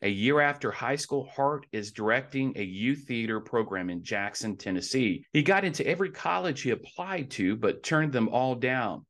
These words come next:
Cost was a big factor, but a year of remote learning also gave him the time and confidence to forge his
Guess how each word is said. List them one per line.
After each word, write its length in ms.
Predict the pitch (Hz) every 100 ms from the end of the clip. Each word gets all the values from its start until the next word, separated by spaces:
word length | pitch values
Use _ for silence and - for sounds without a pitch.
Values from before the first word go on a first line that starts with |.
| _
Cost 400 | - 156 139 101
was 140 | 104 104
a 40 |
big 200 | 104 113
factor, 560 | - 123 127 - 90 -
but 200 | 101 104
a 40 | 101
year 380 | 92 113 139 156
of 200 | 113 98
remote 400 | 95 98 117 -
learning 420 | 107 139 123 101
also 320 | - 123 - 123
gave 360 | 98 92 92
him 360 | - 101 92 95
the 120 | 90
time 400 | - 113 120 143
and 100 | 110
confidence 640 | - 131 139 110 110 -
to 120 | -
forge 460 | 87 - 123 131 131
his 180 | 95